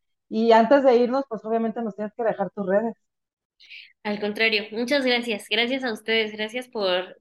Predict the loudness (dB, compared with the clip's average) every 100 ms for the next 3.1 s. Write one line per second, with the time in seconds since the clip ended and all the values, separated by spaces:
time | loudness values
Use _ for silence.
0 | -8 -4 0 2 2 0 -4 -2 0 2
1 | 2 2 0 -4 -12 -4 -4 -2 0 0
2 | 0 -2 -2 -2 -4 -4 0 2 2 2